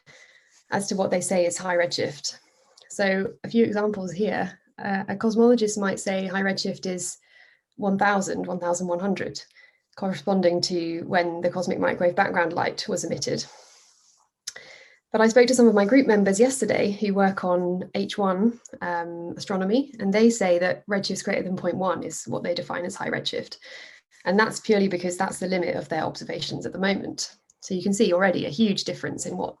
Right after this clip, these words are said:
people define as high redshift. Um, a logical person might say redshift greater than one, um, which would be less than half the age of the universe.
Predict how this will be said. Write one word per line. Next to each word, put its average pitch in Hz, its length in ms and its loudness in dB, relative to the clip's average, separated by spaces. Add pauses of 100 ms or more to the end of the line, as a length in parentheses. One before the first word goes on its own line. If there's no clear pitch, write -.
(100)
people 170 240 -12
define 185 400 -6
as - 80 -8
high - 160 -8
redshift. - 460 -10 (1600)
Um, 196 380 2
a 214 80 6
logical 262 400 6
person 190 400 4
might 190 200 2
say 180 220 0
redshift 180 320 0
greater 185 240 -4
than 180 160 -6
one, 240 400 2 (460)
um, 175 240 -8
which 190 220 -6
would - 120 -8
be 170 160 -8
less 175 240 -4
than 180 180 -4
half 170 340 -4
the 185 120 -4
age 170 160 -4
of - 80 -12
the 185 80 -8
universe. 202 720 -2